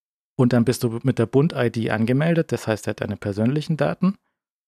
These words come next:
Und dann sagst du noch, ja, das ist ein Elektroauto, er will ein E-Kennzeichen dafür haben.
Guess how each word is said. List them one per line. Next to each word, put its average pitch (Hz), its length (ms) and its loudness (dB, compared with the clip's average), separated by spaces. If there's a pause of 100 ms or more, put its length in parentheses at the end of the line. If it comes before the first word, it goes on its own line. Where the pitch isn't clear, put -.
(200)
Und 123 140 6
dann 117 160 6
sagst 107 280 2
du 117 60 0
noch, 110 160 2
ja, 101 260 0
das 107 180 -2
ist 113 140 -10
ein 101 140 -2
Elektroauto, 127 720 -2
er 131 120 -2
will 110 180 2
ein 135 220 -2
E-Kennzeichen 143 760 -4
dafür 143 320 -2
haben. 135 300 -2